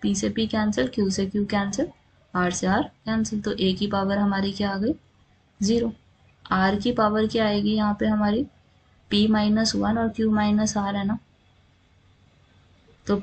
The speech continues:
P और Q को multiply करो पहले तो पी Q, P को R से multiply करो पी आर,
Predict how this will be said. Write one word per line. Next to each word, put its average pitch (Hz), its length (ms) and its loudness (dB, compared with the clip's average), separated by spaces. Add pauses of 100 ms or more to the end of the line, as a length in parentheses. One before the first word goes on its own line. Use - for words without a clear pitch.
(120)
P 208 200 2
और 214 140 2
Q 208 240 0
को 214 80 0
multiply 202 500 2
करो 202 180 0
पहले 196 240 -2
तो 196 100 -6 (100)
पी 202 100 0
Q, 220 200 0 (800)
P 202 260 2
को 214 180 2
R 202 160 2
से 214 120 0
multiply 202 500 2
करो 202 240 -2
पी 208 220 2
आर, 208 200 0